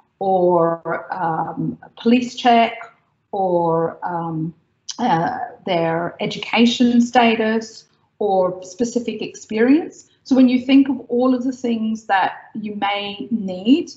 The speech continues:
when you're applying for a role, or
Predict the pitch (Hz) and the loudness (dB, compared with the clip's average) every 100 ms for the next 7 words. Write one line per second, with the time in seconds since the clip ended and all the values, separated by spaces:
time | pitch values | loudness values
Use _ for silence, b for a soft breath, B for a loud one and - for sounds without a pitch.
0 | _ 202 190 180 175 - 196 214 262 262 | _ -10 -8 -6 -6 -2 0 6 6 4
1 | 269 247 233 220 262 320 349 _ _ _ | 2 0 0 0 0 -2 -8 _ _ _
2 | _ 226 220 208 196 190 196 202 | _ 2 4 2 2 0 -2 -6